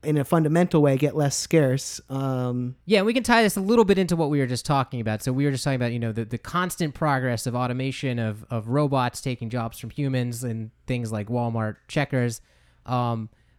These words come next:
Speaker 2: but, uh, many, many episodes ago, we did a pretty detailed rundown of things that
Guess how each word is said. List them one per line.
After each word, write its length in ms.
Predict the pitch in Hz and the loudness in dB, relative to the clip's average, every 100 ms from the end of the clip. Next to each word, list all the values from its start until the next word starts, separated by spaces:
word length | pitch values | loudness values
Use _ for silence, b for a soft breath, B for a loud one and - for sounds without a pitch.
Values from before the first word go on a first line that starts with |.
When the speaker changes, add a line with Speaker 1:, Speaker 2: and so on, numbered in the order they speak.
| _ | _
Speaker 2:
but, 320 | 147 139 - 151 | 0 0 2 2
uh, 220 | 147 143 | 4 2
many, 340 | 156 226 277 | 2 4 4
many 640 | 220 185 170 151 139 131 - - | 4 4 4 4 2 -2 -8 -2
episodes 560 | 147 147 127 143 131 | -2 0 0 0 0
ago, 380 | 127 127 123 120 | -2 0 2 2
we 160 | 120 127 | 0 -2
did 160 | 135 | -2
a 60 | 123 | -4
pretty 420 | - 196 170 143 | -2 -2 0 -2
detailed 640 | 131 131 131 135 123 120 110 | -4 -6 -4 0 0 0 0
rundown 640 | 123 135 131 131 120 113 | 0 0 0 -2 0 -2
of 180 | 107 110 | -4 -6
things 280 | 131 131 120 | -4 -4 -4
that 200 | 113 | -4